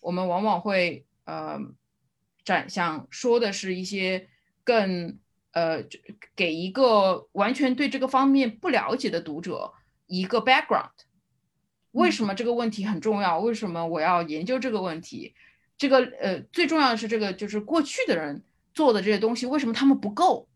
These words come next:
Speaker 2: 嗯。
Speaker 1: 然后你才会引入我为什么要做这篇文，做这个工作，我这个工作为，将会带来什么东西。
Speaker 2: 嗯。
Speaker 1: 就是在 introduction 中 set question，问问题。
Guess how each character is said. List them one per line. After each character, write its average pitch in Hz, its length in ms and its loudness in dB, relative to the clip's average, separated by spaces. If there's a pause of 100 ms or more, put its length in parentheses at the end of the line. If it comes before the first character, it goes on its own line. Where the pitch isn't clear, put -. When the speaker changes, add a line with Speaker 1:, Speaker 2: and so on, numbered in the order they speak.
(1900)
Speaker 2:
嗯。 214 420 2 (140)
Speaker 1:
然 202 340 6
后 254 540 4
你 196 120 0
才 190 280 2
会 226 280 4
引 180 300 2
入 233 540 0
我 180 220 4
为 262 180 6
什 214 120 0
么 180 80 0
要 165 120 2
做 160 160 -6
这 160 100 -10
篇 151 180 -10
文， 139 140 -12 (160)
做 202 160 4
这 170 80 -8
个 156 80 -4
工 160 220 -8
作， - 280 -8 (180)
我 185 200 4
这 180 100 0
个 285 80 2
工 262 180 0
作 262 120 0
为， 240 280 0 (360)
将 277 220 4
会 262 420 2
带 254 180 4
来 165 160 6
什 170 140 -6
么 135 260 -8 (140)
东 190 180 0
西。 - 280 -6 (580)
Speaker 2:
嗯。 202 420 -2
Speaker 1:
就 269 100 2
是 262 140 2
在 247 300 6
introduction 240 580 2
中 208 280 0
set 262 460 -2
question， 269 560 -2 (440)
问 285 260 4
问 247 240 4
题。 - 360 -16